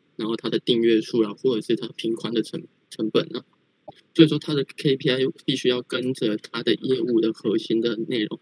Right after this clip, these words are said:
开始做了一个调整。那第四个就是很直观的，就是你前面三个清楚你的目标，然后创-，创立了你新的创新的模式，然后也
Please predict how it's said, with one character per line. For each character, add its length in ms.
开 180
始 120
做 180
了 80
一 80
个 140
调 300
整。 160
那 120
第 220
四 160
个 280
就 160
是 260
很 160
直 200
观 140
的， 100
就 140
是 120
你 200
前 240
面 200
三 340
个 300
清 200
楚 140
你 100
的 100
目 200
标， 340
然 120
后 140
创-， 220
创 180
立 100
了 100
你 140
新 340
的 420
创 280
新 160
的 80
模 240
式， 280
然 140
后 260
也 320